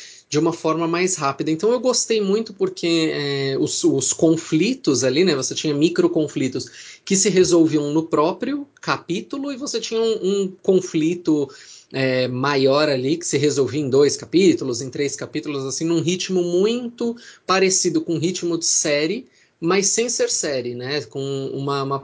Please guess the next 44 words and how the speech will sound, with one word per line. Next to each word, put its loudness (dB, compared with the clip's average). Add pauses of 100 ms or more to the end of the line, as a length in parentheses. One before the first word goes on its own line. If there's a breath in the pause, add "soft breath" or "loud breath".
(140)
pegada 2
de -2
novela 0
bem -2
forte. 0
Eu 2
gostei 2
muito. 0 (460 loud breath)
O 2
filtro 2
azul 4
chamou 4
minha 0
atenção -2
também, 0
é, -4
não 2
gostei, 2
achei, -2
falei, -2
"Gente, -2
mas -2 (480 loud breath)
hoje 4
em 2
dia 0
as 0
novelas, 0
elas -4
todas -2
têm -4
que -8
ter 0
cara -2
de -6
foto -2
do -4
Instagram, -2
né? -6
Cê, -2
ou 4
você 0
coloca 0
um -6
filtro -2